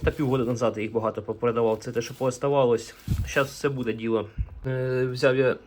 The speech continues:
цей салфетку мокру. М, чотири нових, чотири не нових і одна плашечка така хороша, лірочка. Щас ми їх легенько, не ми, вірніше, я. Щас їх протираю і починаю викидувати на О Л Ікс. Це буде перша у нас посилочка.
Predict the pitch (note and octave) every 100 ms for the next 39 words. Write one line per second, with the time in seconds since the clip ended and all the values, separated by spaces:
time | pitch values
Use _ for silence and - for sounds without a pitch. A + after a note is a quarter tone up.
0 | - - A2+ - B2 D#3 - B2+ A#2 A2
1 | G#2+ G2+ - - B2+ B2+ A#2 - D3 C#3+
2 | D#3 D#3 B2 - - - - - C#3 C3+
3 | C3+ D3 C#3+ B2+ A#2+ - - C3 B2 A#2
4 | A2+ G#2+ G#2+ - A2 A#2 A2 A2 A#2+ A2+
5 | A#2 A#2 A2+ A2 - G#2 - A#2 B2 B2
6 | B2 A#2+ B2+ B2+ A#2+ A#2 A#2 - - -
7 | - - - - C#3 C#3+ C#3+ C#3 B2 B2+
8 | B2+ B2+ A2+ - - B2 B2 C3 - C3
9 | B2+ A2+ G#2 B2 D3+ - - - E3+ D3
10 | C#3 D3+ C3+ C#3+ C3+ C3 B2+ B2+ B2 A#2
11 | - B2+ B2 A#2+ A2+ A2 A2+ C3 - -
12 | G3 F#3 - G3+